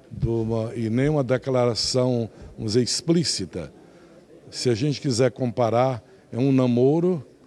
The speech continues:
e agora começa um noivado. Um compromisso já mais sério, depois de um tempo de reflexão. Estão no segundo ano de teologia, eles são cinco anos de formação. Então é tempo suficiente para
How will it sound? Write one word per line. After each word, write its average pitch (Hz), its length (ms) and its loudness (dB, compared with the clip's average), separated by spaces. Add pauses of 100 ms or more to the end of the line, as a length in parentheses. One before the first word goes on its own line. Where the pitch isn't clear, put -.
(380)
e 123 160 0
agora 127 360 0
começa 131 540 -2
um 135 60 -2
noivado. 104 560 -2 (580)
Um 107 140 -6
compromisso 120 960 0 (340)
já 110 160 -2
mais 113 220 0
sério, 120 580 2
depois 107 360 -4
de 107 40 -4
um 98 60 -6
tempo 110 300 -4
de 104 120 -2
reflexão. 123 840 -2 (360)
Estão 120 220 -2
no 120 80 0
segundo 123 460 0
ano 120 180 2
de 104 140 -4
teologia, 120 680 0 (240)
eles 113 120 -8
são 123 180 0
cinco 165 480 0
anos 143 300 2
de 127 80 -2
formação. 107 680 -4 (460)
Então 160 180 -2
é 156 60 0
tempo 131 500 -2
suficiente 131 920 -2
para 123 440 0